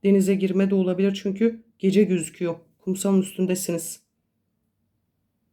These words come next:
Bir türlü hayatınıza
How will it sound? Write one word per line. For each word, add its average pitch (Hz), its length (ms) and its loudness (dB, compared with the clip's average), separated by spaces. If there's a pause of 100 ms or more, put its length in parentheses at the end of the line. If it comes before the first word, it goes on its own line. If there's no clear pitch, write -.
(1900)
Bir 269 120 -2
türlü 226 340 4
hayatınıza 208 840 0